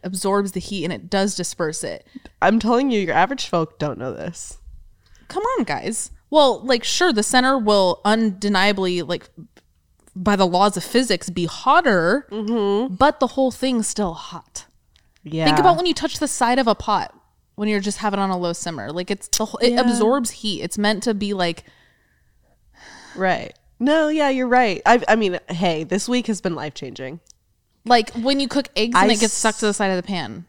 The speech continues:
Speaker 2: Right.
Speaker 1: It's because the side of the pan's hot.
Speaker 2: I sauteed onions and sweet peppers the
Speaker 1: Oh
Speaker 2: other
Speaker 1: my
Speaker 2: night.
Speaker 1: God, it was actually so good, you guys.
Speaker 2: So good.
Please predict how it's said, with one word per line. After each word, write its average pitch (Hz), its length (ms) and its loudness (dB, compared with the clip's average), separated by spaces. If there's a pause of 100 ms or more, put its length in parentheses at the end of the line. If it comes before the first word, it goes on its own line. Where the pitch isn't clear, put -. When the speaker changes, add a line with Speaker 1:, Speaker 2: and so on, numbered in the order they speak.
Speaker 2:
Right. 175 320 2
Speaker 1:
It's 151 80 -6
because 233 260 -2
the 214 100 -2
side 226 200 -2
of 202 100 -4
the - 60 -20
pan's 202 200 -6
hot. - 360 -10 (280)
Speaker 2:
I 180 120 2
sauteed 214 480 2 (100)
onions 175 420 0
and 151 280 -2
sweet - 240 -8
peppers 196 880 -4
the - 80 -2
Speaker 1:
Oh 214 80 2
Speaker 2:
other 226 120 -2
Speaker 1:
my 247 60 -2
Speaker 2:
night. 240 180 2
Speaker 1:
God, 262 60 0
it - 40 -2
was 180 80 -12
actually 175 280 -8
so 156 340 -10
good, 123 220 -12
you 151 60 -12
guys. 175 340 -8
Speaker 2:
So 180 440 0
good. 160 460 -2